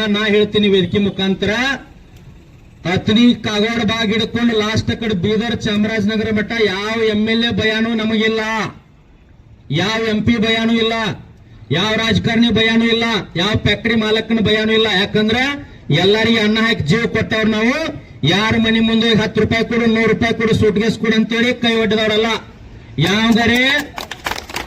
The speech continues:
ಕರ್ನಾಟಕದೊಳಗೆ ನಿನಗ್ ಜೀವನ ಮಾಡಕ್ ತ್ರಾಸಾಗಿದ್ರ,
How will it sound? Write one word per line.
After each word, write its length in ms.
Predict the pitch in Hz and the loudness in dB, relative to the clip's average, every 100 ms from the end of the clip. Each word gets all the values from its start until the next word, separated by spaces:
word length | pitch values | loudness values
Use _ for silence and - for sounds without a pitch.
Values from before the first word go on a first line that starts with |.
| - | -6
ಕರ್ನಾಟಕದೊಳಗೆ 840 | - 196 214 240 240 247 240 247 247 | -2 2 2 2 0 0 2 4 4
ನಿನಗ್ 280 | 233 240 208 | 4 4 4
ಜೀವನ 240 | 208 226 240 | 4 4 4
ಮಾಡಕ್ 340 | 240 233 - | 4 2 -2
ತ್ರಾಸಾಗಿದ್ರ, 640 | 220 226 - 240 226 208 | -4 -2 0 0 -2 -2